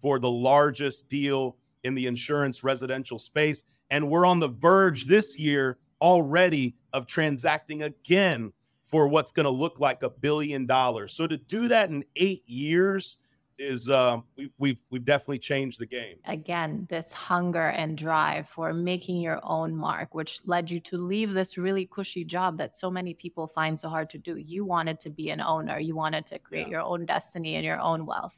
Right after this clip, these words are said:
Speaker 2: What do you feel has been responsible for your success besides the hunger and the drive? Like you mentioned, a lot of it too is hiring great talent to come join you on this journey. How are you able to do all of these things?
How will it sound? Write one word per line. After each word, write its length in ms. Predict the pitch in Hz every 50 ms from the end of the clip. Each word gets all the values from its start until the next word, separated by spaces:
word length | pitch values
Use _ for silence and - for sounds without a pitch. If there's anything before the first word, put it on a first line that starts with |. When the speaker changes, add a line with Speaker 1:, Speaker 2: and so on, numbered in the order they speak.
| _ _ - - - - - - _ _ _
Speaker 2:
What 360 | 190 185 196 214 254 294 -
do 120 | - - 294
you 160 | 277 262 240
feel 640 | - - - 196 185 185 185 180 185 180 190 196 - _ _ _ _ _ _ _ _ _ _ _
has 400 | _ - - 196 202 185 170 170
been 500 | - - 175 170 170 165 170 165 - 160 - 165 -
responsible 640 | - 180 - - 170 160 165 - - 190 - 139 -
for 180 | - 147 -
your 140 | - - 175
success 560 | - - - - - - - - - - - -
besides 480 | 170 170 - 175 170 170 170 165 -
the 100 | - -
hunger 320 | 165 - 160 160 156 160 156
and 160 | 156 - 180
the 60 | -
drive? 320 | 165 - - - - -
Like 160 | - 175 - -
you 80 | 175
mentioned, 460 | 175 175 175 170 - 180 170 170 160 - - _ _
a 80 | - 180
lot 220 | 185 196 220 262
of 160 | 277 220 180 180
it 140 | 175 180
too 220 | - - 233 233 190
is 140 | 175 165 -
hiring 680 | - - 175 180 190 185 180 175 165 165 170 165 180 _ _ _ _ - 180 156
great 280 | - 185 180 165 -
talent 480 | - - - 175 190 185 170 165 - -
to 80 | - 170
come 280 | - - 160 165 160
join 300 | 156 160 160 165 170 170
you 260 | 156 151 151 - - - -
on 200 | - 160 156 160
this 240 | 160 170 160 - -
journey. 560 | - - 165 165 165 160 - - - 185 - _ _ _ _ _ _
How 240 | _ - 185 196 202
are 60 | 202
you 100 | 190 180
able 220 | 170 165 170 165
to 100 | - -
do 220 | 156 156 160 151 143
all 120 | 147 -
of 100 | - -
these 160 | - - -
things? 360 | - - - - - - -